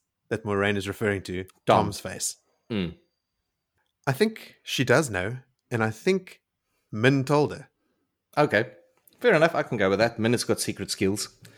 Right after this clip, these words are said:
Speaker 1: She's known Min for a
Speaker 2: A
Speaker 1: long
Speaker 2: long
Speaker 1: time.
Speaker 2: time. Mm.
Speaker 1: Aes Sedai always have auras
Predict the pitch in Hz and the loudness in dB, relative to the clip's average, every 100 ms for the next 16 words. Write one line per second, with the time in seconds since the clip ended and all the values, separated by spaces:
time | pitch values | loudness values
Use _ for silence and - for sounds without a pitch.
0 | - - _ _ _ _ - - 202 196 | -20 -20 _ _ _ _ -4 -2 -2 0
1 | 143 165 156 123 175 240 _ _ _ - | 2 4 2 0 0 -6 _ _ _ -20
2 | _ _ _ _ - 117 107 98 95 92 | _ _ _ _ -4 0 2 0 -2 -4
3 | 82 - _ _ _ 92 92 82 - _ | -6 -10 _ _ _ -8 -8 -8 -14 _
4 | _ _ _ _ _ - 143 160 139 117 | _ _ _ _ _ 2 2 4 2 2
5 | 123 135 - 156 160 147 127 98 107 101 | 4 2 2 6 8 8 6 2 0 0
6 | 107 131 - 120 104 98 139 | 0 -8 -4 0 0 -2 -6